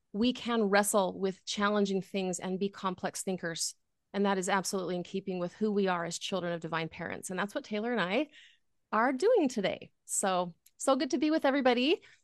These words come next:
If you have not already done so, would you please rate and review this podcast and,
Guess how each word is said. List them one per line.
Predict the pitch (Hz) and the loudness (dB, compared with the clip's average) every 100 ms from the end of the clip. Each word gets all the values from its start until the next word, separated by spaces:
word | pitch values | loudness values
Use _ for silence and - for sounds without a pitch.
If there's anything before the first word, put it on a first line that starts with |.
| - | 0
If | 254 | 2
you | 262 269 | 4 4
have | 294 294 | 4 4
not | 302 403 | 6 6
already | 330 247 254 240 | 6 4 4 2
done | 214 214 | 2 2
so, | 220 233 220 220 | 2 2 4 2
would | - 240 214 | 2 0 2
you | 226 | -2
please | 214 269 247 226 | -2 0 0 2
rate | 214 220 233 - | 2 2 0 -2
and | 208 | 2
review | 208 208 202 214 214 214 - | 2 2 2 4 4 4 0
this | 185 220 | -2 -2
podcast | - - 190 - 202 262 - - - _ _ _ _ | -2 -4 -4 -2 -2 0 0 -2 -4 _ _ _ _
and, | 220 220 214 | 0 4 4